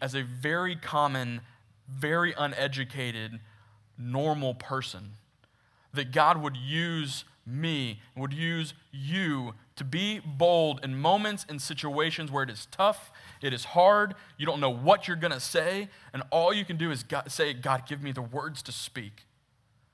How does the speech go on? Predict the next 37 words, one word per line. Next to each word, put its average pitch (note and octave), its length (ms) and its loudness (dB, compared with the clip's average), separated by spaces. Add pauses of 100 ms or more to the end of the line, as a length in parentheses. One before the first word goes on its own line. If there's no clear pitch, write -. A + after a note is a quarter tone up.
(880)
I C#3+ 60 2
don't F3 80 2
even D#3 120 0
know D3 60 -2
how C#3 80 0
to B2 60 -2
put - 260 -8
this C#3+ 160 -8
together B2 560 -4
for A#2+ 160 -12
this A2 160 -12
person, A2 500 -12 (960)
but - 160 -8
you've B2 240 -6
given E3+ 320 -2
me E3+ 100 -2
a D#3 80 0
moment, B2+ 540 -4 (1700)
and A#2+ 80 -6
I'm C3 60 -4
gonna B2+ 140 -4
be B2+ 300 -6
bold C#3 680 0
because C3+ 400 -2
you D3+ 140 -4
have C3 140 -4
been B2+ 160 -6
bold B2 300 0
with A2 140 -8
me A#2 340 -8 (760)
to - 100 -10
speak - 440 -4
the C#3 80 -8
truth - 340 -6
of A#2 100 -18
God - 300 -8
here. B2+ 200 -18